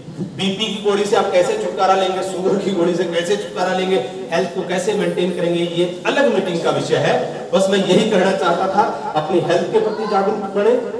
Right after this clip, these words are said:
अपने परिवार की हेल्थ को मेंटेन करें, क्योंकि जब आप अपने परिवार की हेल्थ को मेंटेन करेंगे, तभी आप जिंदगी में तरक्की के रास्ते पे जा पाएंगे। नहीं तो आपका बहुत सारा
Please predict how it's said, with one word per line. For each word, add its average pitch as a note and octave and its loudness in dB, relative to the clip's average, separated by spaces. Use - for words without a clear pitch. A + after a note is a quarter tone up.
अपने F#3 -2
परिवार F#3 2
की A#3+ -2
हेल्थ G#3 0
को A#3 -2
मेंटेन G3 0
करें, - -4
क्योंकि F3+ -2
जब F#3 0
आप F3 2
अपने E3+ 0
परिवार F3 0
की E3+ -4
हेल्थ - -2
को F3 0
मेंटेन D#3+ -2
करेंगे, D#3+ 0
तभी D#3+ -2
आप D3 0
जिंदगी C#3 -4
में C#3+ -2
तरक्की - -4
के C#3 0
रास्ते B2 -2
पे A2+ -2
जा G#2+ -6
पाएंगे। - -10
नहीं D#3+ 0
तो G3+ 0
आपका E3+ 0
बहुत G3+ 0
सारा F#3+ 4